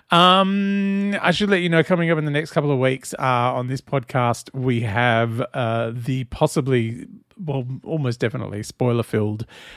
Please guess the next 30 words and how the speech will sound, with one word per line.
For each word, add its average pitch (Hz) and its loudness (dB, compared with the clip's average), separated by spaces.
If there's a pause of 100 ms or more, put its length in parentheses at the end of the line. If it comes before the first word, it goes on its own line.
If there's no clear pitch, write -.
(140)
recap 135 -2 (120)
of 117 2 (120)
the 160 -2
Time 165 -2
Fracture 127 0
event. 104 -6
Matt 135 -2
in 135 -6
London, 127 -4
uh, 113 -6
has, 113 -8
well, 127 -8
he's 117 -8
not, - -10
doesn't 104 -12
live 117 -10
in 110 -12
London, 110 -14
but 110 -10
he 110 -10
went 113 -10
to - -16
London. - -16 (400)
Um, 143 4 (160)
<laughs> - -12
he's - 0
in 135 0
the 135 -2
U 117 -2
K. 117 -2